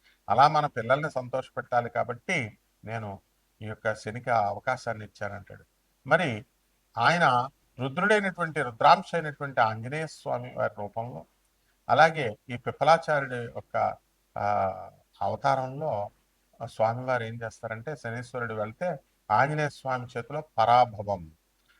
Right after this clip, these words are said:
అలాగే పిప్పలాచార్యుడు, ఆహ్, చేతిలో పరాభవం శనీశ్వరుడు పొందుతాడు. అప్పుడు రియలైజ్ అవుతాడు శనీశ్వరుడు, "అమ్మ బాబోయ్ నేను ఈ యొక్క శివుణ్ణి పట్టుకోలేనని." అటువంటి పిప్పలాచార్యుడు ఆ యొక్క వంశంలో మీరు పుట్టారు కాబట్టి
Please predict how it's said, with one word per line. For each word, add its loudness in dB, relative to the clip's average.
అలాగే 6
పిప్పలాచార్యుడు, 4
ఆహ్, -4
చేతిలో -6
పరాభవం 4
శనీశ్వరుడు -10
పొందుతాడు. -8
అప్పుడు -10
రియలైజ్ -2
అవుతాడు -8
శనీశ్వరుడు, -12
"అమ్మ -4
బాబోయ్ 2
నేను -8
ఈ -10
యొక్క -6
శివుణ్ణి -8
పట్టుకోలేనని." -6
అటువంటి -2
పిప్పలాచార్యుడు -2
ఆ -2
యొక్క -16
వంశంలో -6
మీరు -10
పుట్టారు -4
కాబట్టి 0